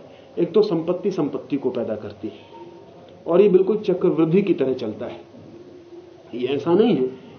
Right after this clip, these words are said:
कि मैं, एक दफा संपत्ति पैदा होनी शुरू होती है तो संपत्ति के नए वर्तुल संपत्ति शुरू कर देती है, फिर संपत्ति संपत्ति को पैदा करती चली जाती है। एक दूसरी बात यह है कि जैसे ही संपत्ति पैदा होती है, लोग बच्चों में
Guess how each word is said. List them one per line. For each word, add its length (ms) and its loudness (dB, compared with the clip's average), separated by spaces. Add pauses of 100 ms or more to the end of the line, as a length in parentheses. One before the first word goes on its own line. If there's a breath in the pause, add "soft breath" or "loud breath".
(160)
कि 120 -2
मैं, 200 -4
एक 220 0
दफा 220 0
संपत्ति 440 -2
पैदा 220 2
होनी 260 6
शुरू 220 4
होती 280 4
है 60 4
तो 100 0
संपत्ति 500 -4
के 120 2
नए 220 4
वर्तुल 400 0
संपत्ति 520 -2
शुरू 200 2
कर 160 -2
देती 280 -8
है, 80 -14 (440 loud breath)
फिर 80 0
संपत्ति 480 0
संपत्ति 440 -2
को 120 2
पैदा 240 0
करती 280 -6
चली 200 -6
जाती 320 -6
है। 160 8
एक 200 0 (440 loud breath)
दूसरी 380 0
बात 300 -2
यह 120 4
है 60 6
कि 140 2
जैसे 360 -2
ही 100 2
संपत्ति 460 -4
पैदा 260 -8
होती 320 -10
है, 180 -12 (540 loud breath)
लोग 480 0
बच्चों 380 -6
में 140 -4